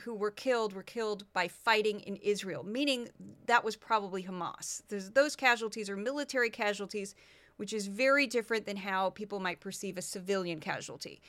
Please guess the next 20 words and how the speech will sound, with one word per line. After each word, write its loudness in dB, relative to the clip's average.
And 2
again, 2
you -6
can -2
have -2
any 6
opinion 0
you -4
want 2
on 2
that. 4
I'm -2
just -6
saying 0
that 0
that 2
was -6
very 0
specific -6
language. -8